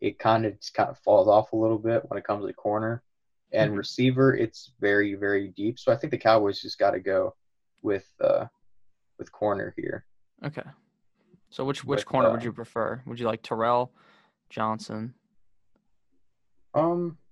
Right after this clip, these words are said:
Speaker 1: hmm. I'm probably gonna go with A J
Speaker 2: Okay.
Speaker 1: out of Clemson.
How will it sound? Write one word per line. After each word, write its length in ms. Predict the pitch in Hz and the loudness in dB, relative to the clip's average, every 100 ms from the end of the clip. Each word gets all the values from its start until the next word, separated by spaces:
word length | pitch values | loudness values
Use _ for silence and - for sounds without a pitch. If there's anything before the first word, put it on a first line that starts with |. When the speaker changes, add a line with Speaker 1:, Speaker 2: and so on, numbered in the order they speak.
| - _ _ | -20 _ _
Speaker 1:
hmm. 240 | 120 - - - _ _ _ - - | -10 -8 -12 -18 _ _ _ -20 -12
I'm 140 | - | 0
probably 100 | 160 | 4
gonna 120 | 175 139 | 4 4
go 120 | 107 | 0
with 120 | 107 | 0
A 180 | - 101 | -4 -6
J 280 | - - - - _ _ _ _ _ - | -4 -6 -6 -12 _ _ _ _ _ -16
Speaker 2:
Okay. 160 | - - | -4 -2
Speaker 1:
out 60 | |
of 60 | - | -2
Clemson. 380 | - 98 - - | -4 -6 -8 -14